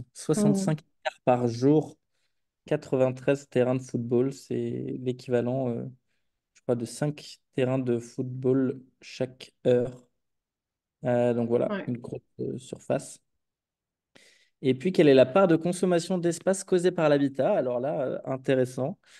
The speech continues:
Speaker 1: vous êtes soixante pour cent à avoir dit trente-neuf pour cent, que l'habitat co-,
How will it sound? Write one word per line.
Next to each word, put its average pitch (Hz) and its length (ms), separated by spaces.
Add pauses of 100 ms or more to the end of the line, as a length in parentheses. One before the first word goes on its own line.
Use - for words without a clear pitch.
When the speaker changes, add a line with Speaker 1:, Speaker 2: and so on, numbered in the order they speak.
(160)
Speaker 1:
vous 123 80
êtes 127 120
soixante 170 400
pour 156 120
cent 175 180
à 151 60
avoir 123 240
dit 135 160
trente-neuf 170 520
pour 131 180
cent, 131 200 (600)
que - 80
l'habitat 127 340
co-, 139 240